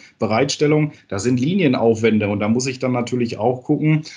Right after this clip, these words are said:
okay, jetzt brauchen die, ähm, eine Fulltime-äquivalente Stelle als, äh, Projekt-Office-Manager, ähm, die brauchen Terminplaner, die brauchen bim-Manager und, äh, überall wünschen, äh, sich die Projektleiter entsprechend,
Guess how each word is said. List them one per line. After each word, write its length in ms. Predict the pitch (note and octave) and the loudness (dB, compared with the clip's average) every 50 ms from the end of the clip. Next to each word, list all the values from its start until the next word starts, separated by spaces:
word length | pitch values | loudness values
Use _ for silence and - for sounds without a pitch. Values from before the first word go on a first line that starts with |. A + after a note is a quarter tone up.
| - - _ | -20 -8 _
okay, 540 | A2 A2+ G#2+ A2 - D#3+ D#3+ B2+ G2+ F2+ D#2 G2+ | -4 -4 0 2 4 4 4 4 4 2 0 -2
jetzt 200 | A2 G#2+ G#2 - | -4 -4 -4 -4
brauchen 300 | G#2 A2+ C3+ C3+ C3 B2 | -2 0 0 0 0 -2
die, 260 | B2+ C3 C3 B2+ B2+ | -2 -2 0 2 2
ähm, 460 | - B2+ B2 B2 B2 A#2+ A#2 A#2 A#2 | 2 0 0 0 0 0 0 -2 -2
eine 320 | B2 B2 B2+ C3+ C3 C3 B2 | -4 -2 0 0 2 0 0
Fulltime-äquivalente 1080 | B2+ - D3 D3 D3 - D3 C#3 C3+ A2 A#2+ - - C#3 B2+ B2+ C3 C3 C3 C3 B2+ B2+ | 0 2 2 2 2 2 0 -2 -2 -4 -8 -8 -8 -6 -2 0 0 0 0 -2 -4 -6
Stelle 480 | - - C3 C3 C#3 C#3 C#3 C#3 B2+ | -4 -2 -2 0 0 0 0 0 -2
als, 340 | - A#2+ A#2+ A#2+ A#2 - - | -2 -2 -2 -2 -2 -4 -2
äh, 140 | B2+ B2 A#2 | -2 -2 -2
Projekt-Office-Manager, 1160 | A2+ - A#2+ B2 A#2+ B2 B2 A#2+ B2 E3 D3+ - D#3 D3+ D#3 D#3+ D#3 - E3+ E3+ F3+ F3 - - - - - - _ | 0 0 0 -2 0 -2 -4 -2 -2 -2 -2 0 0 0 0 0 0 2 2 2 2 0 -2 -8 -18 -20 -20 -16 _
ähm, 280 | - C3+ C3+ C3 C3 B2 | 0 2 4 4 4 4
die 80 | B2+ | 4
brauchen 560 | A#2 A2+ A#2 B2 B2+ B2 C3+ C3 B2+ B2 A#2+ A#2 | 2 2 2 2 0 0 0 0 0 0 0 0
Terminplaner, 720 | B2+ A#2 A#2 A#2+ B2+ C3 - D3 D3 D3+ D#3 E3 E3+ F3 | 2 2 2 2 2 0 -2 -2 -2 0 0 0 -2 -2
die 140 | F3 D#3 C3 | -2 -2 -2
brauchen 340 | A#2+ A#2+ B2 B2 A#2+ B2 A2+ | -2 0 0 0 2 2 2
bim-Manager 720 | A2+ A#2+ B2 C3+ C#3+ D3 D#3+ D#3 D#3 - E3 E3+ F3 F3+ - C#3 | 4 4 4 4 2 0 0 -2 -2 -2 -2 0 0 0 -2 -2
und, 420 | C3+ C3 B2+ B2+ B2 A#2+ B2 - | -2 -2 0 0 -2 -4 -6 -6
äh, 280 | G#2+ B2+ B2 A#2+ A#2+ A#2+ | -4 -2 0 0 0 0
überall 460 | C3+ C3+ C#3 C3 B2+ C3+ C3 B2 A#2 | 0 -2 0 0 2 2 2 2 2
wünschen, 560 | B2+ C3+ C#3+ C#3+ - D3+ D3 D3 C#3+ C#3+ C#3 | 0 0 0 -2 -2 0 2 4 4 2 2
äh, 240 | C3+ C3+ C3+ C3+ C3 | 2 2 2 2 2
sich 200 | B2+ C3 B2+ B2+ | 2 -2 -4 -2
die 340 | C#3 C3+ C3+ C3 C3+ B2+ - | -4 -2 0 0 0 0 -2
Projektleiter 680 | A#2 - - A#2 B2 B2+ B2+ D3 C#3+ C#3 C#3 C3+ C3+ C3 | -2 0 2 2 2 2 2 2 2 2 2 2 0 0
entsprechend, 720 | C3 B2+ B2 - - C3 C3+ C3 - C3 B2+ B2 B2 - | 0 -2 -4 -6 -2 -2 -2 -2 0 -2 -2 -2 -2 -4